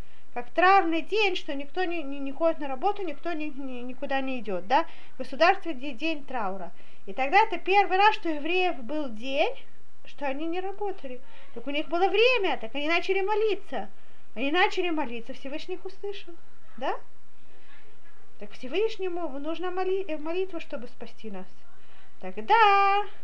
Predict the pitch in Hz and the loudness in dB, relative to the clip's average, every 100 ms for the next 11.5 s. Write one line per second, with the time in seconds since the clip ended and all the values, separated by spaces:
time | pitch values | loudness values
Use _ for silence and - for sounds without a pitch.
0 | - 220 247 220 294 277 262 226 240 240 | -2 -2 -2 -2 -4 -2 -2 -2 -2 -2
1 | 233 - 226 208 185 175 - - - - | -2 -2 -2 -2 -2 -2 -2 -2 -2 -2
2 | - - - - - 208 - 214 - 247 | -2 -2 -2 -2 -2 -2 -2 -2 -2 -2
3 | 285 311 277 247 190 214 202 214 226 269 | 0 0 0 -2 -2 0 0 -2 -2 -2
4 | 262 262 277 277 262 - 269 254 247 233 | -2 -2 -2 -2 -2 -2 -2 -2 -2 -2
5 | 254 247 254 247 - 233 226 220 226 226 | -2 -2 -2 -2 -2 -2 -2 -2 -2 -2
6 | - 240 208 214 240 220 208 208 - - | -2 -2 -2 -2 -2 -2 -2 -2 -2 -2
7 | 214 - 226 208 190 180 - 220 - - | -2 -2 -2 -2 -2 -2 -2 -2 -2 -2
8 | - - - 220 254 254 330 381 269 339 | -2 -2 -2 -2 -2 0 0 0 0 2
9 | 339 311 240 226 349 370 294 285 269 277 | 2 2 0 0 2 2 0 -2 -2 -2
10 | - 269 254 233 226 233 285 262 - 262 | -2 -2 -2 -2 -2 -2 -2 -2 -2 -2
11 | - 226 208 - 339 | -2 -2 -2 -2 -2